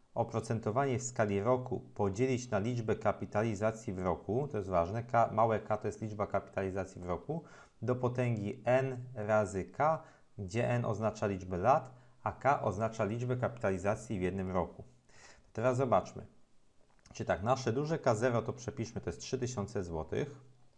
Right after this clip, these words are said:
Nasze P to jest oprocentowanie w skali roku, to są dwie setne, czyli dwa procenty. E, nasze małe k, my wiemy, że odsetki są kapitalizowane co pół roku.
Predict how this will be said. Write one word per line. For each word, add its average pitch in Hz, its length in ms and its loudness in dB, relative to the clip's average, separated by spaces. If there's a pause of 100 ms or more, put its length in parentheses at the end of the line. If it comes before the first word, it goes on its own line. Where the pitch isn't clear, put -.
(380)
Nasze 127 340 2
P 139 200 0
to 135 100 -2
jest 120 140 0
oprocentowanie 113 720 0
w - 40 -8
skali 98 300 0
roku, 117 280 -2
to - 80 -8
są 113 240 -2
dwie 92 420 0 (560)
setne, - 480 0
czyli 131 180 -2
dwa 98 160 0
procenty. 95 640 -4 (640)
E, 92 160 -4
nasze 120 460 0
małe 135 440 4
k, 120 420 2 (320)
my 127 120 -2
wiemy, 139 240 -2
że 127 100 0
odsetki 127 400 -2
są 123 160 -2
kapitalizowane 113 720 0
co 117 180 -4
pół 107 220 -4
roku. 98 420 0